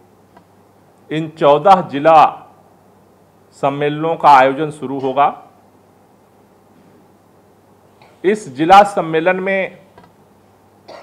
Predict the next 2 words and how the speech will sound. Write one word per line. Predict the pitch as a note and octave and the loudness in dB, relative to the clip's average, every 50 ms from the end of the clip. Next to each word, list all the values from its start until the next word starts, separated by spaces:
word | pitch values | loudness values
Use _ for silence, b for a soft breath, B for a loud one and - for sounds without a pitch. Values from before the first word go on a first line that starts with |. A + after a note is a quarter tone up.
| - _ _ _ _ _ _ _ _ _ _ _ _ _ _ _ _ _ _ _ _ _ _ _ _ _ _ _ _ _ _ _ _ _ _ _ _ _ _ _ _ _ _ _ _ _ _ _ _ _ _ | -20 _ _ _ _ _ _ _ _ _ _ _ _ _ _ _ _ _ _ _ _ _ _ _ _ _ _ _ _ _ _ _ _ _ _ _ _ _ _ _ _ _ _ _ _ _ _ _ _ _ _
पदाधिकारियों | C#3+ C#3+ D#3 D3+ D#3 - D#3 D3 D#3 D3+ D3+ D#3+ E3+ F3+ F#3+ F#3+ F#3+ | 0 4 4 4 4 2 -2 0 4 4 4 4 4 0 -2 -4 -4
को | F#3+ F#3+ F#3+ F#3+ F#3 F3+ F3+ - - - | -2 -2 -2 -2 -2 -2 -4 -6 -8 -12